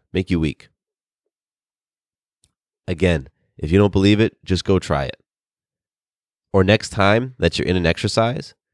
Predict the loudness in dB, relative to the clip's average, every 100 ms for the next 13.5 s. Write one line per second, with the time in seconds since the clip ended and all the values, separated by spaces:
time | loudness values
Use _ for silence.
0 | _ _ _ 2 2 2 0 0 -2 0
1 | 2 2 -2 -2 -4 -4 -6 -10 _ -4
2 | 2 2 2 -2 -2 -4 -4 -2 -6 -6
3 | -12 -12 -16 _ _ _ _ _ _ _
4 | _ _ _ _ _ -2 2 4 4 4
5 | 4 4 2 2 4 4 4 0 -2 -2
6 | 0 2 4 4 2 2 -2 -4 -12 _
7 | _ -4 -2 0 0 2 2 2 0 0
8 | -2 -4 _ _ _ _ _ 0 2 0
9 | 0 -6 -2 0 2 0 0 -2 0 0
10 | -2 -12 _ _ _ _ _ _ _ _
11 | -10 -4 0 0 -2 -4 -2 -2 0 0
12 | 0 0 -2 0 2 2 2 0 0 0
13 | -2 -4 -4 -6